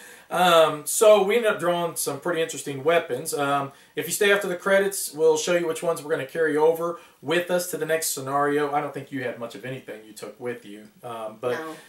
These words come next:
Speaker 1: I did find a couple of weapons. And speaking of the weapons, the scimitar, I,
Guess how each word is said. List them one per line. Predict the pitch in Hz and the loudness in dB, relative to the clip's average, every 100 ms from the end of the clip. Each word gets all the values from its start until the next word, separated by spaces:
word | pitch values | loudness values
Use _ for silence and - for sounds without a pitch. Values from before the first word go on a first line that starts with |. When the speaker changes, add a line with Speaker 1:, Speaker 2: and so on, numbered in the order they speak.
| - | -2
Speaker 1:
I | 165 | 0
did | 170 165 | 2 2
find | 165 | 0
a | - | 0
couple | 139 139 | -4 2
of | 147 | 4
weapons. | 156 135 123 147 | 4 0 -8 -6
And | 143 | -6
speaking | - 262 262 233 | -4 -2 0 0
of | 185 | 0
the | 165 | 0
weapons, | 214 254 208 185 180 - - _ | 2 2 2 -2 -4 -10 -20 _
the | 190 | -4
scimitar, | 190 - 330 - 233 233 233 | -2 -2 -4 -4 0 0 2
I, | 202 - | -2 -2